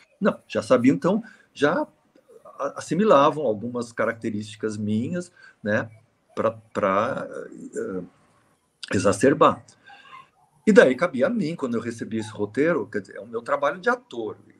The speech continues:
Eu, isso eu sempre levei a sério desde o primeiro filme. E acho que por isso que, falo, assim, eu, se deu dignidade ao trabalho do ator na publicidade.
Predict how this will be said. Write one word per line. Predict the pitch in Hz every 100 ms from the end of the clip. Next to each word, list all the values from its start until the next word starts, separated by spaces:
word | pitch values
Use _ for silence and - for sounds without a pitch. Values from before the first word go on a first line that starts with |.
| _ 104
Eu, | 104 -
isso | 120 - 233 233
eu | 214
sempre | - 208 214
levei | 226 208 202
a | 202
sério | - 175 175
desde | 165 208 226
o |
primeiro | 220 247 214
filme. | - - 143 127 95 101
E |
acho | 98 -
que | -
por | 107
isso | 131
que, | - 185 110
falo, | - 127 110
assim, | - -
eu, | 110 110 107 -
se | -
deu | 113 117
dignidade | 110 113 117 113 107 127
ao | 98
trabalho | 104 98 95 95
do | 95
ator | 92 98
na | 92
publicidade. | 92 95 87 101 92 85 -